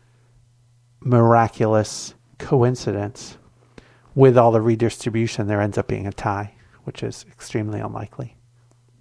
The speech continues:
So if you want to know more about ranked choice voting, which I think is a much better way to vote, you can, uh, look for that online, ranked choice voting,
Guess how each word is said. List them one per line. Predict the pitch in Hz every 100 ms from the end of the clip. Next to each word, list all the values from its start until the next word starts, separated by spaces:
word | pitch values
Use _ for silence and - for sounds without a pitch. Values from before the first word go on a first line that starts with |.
| _ _ _ _ _ _ _ _ _ _ - _ _ _ - - -
So | - - 165 151
if | 175 -
you | 202
want | 208
to | 180
know |
more | 165 170
about | 160 156
ranked | 147 143
choice | 147 135
voting, | 120 135 135 131 123
which | 123
I | 120
think | 113 123 120
is | 113
a | 113 110 117
much | 117 117 123 - -
better | - 120 120
way | 107 104 104 131 - _ _ _ _ _ _ -
to | -
vote, | 107 113 110 - - _ _ _ _
you | - 120
can, | 117 - 120 110 107
uh, | 104 104 104 107 107 107 _
look | 127 151 -
for | - 113
that | 113 110
online, | 107 104 104 104 101
ranked | 107 110 117 - - - _ _ _ _ _
choice | - 120 110 113
voting, | - 110 110 110 107 107